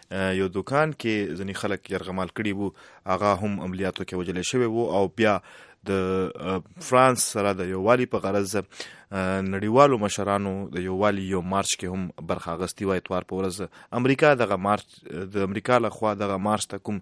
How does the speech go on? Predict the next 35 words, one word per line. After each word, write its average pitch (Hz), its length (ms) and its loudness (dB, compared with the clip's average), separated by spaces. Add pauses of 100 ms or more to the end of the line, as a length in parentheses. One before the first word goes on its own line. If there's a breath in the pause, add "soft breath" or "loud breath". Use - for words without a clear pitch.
(460 loud breath)
جګپوړی، 120 560 6 (220)
آه، 90 120 -4
چارواکی 98 520 -2
نه 101 120 -2
وتلی، 127 300 -2
بلکې 104 400 -2
په 95 120 -4
فرانس 143 380 2
کې - 100 -6
د 98 40 0
امریکا 92 360 -2
چې - 80 -8
کوم 92 180 -8
سفیر 131 320 -2
دی، 120 140 0
هغه 95 260 -4
د 95 80 -4
امریکا 92 400 -2
نمایندګي 95 480 -4
کړې 160 180 2
وه. 170 140 4
خو 165 240 4 (320 loud breath)
اوس 131 220 2
د - 80 0
امریکا 104 400 2
خارجه 95 360 -2
وزیر 98 260 0 (100)
جان 92 200 -2
کیری، 156 360 4 (640 loud breath)
آه، 95 180 2
پیرس 120 340 4
ته 135 100 6
رسېدلی 110 440 2
دی 123 60 2
چې - 160 -6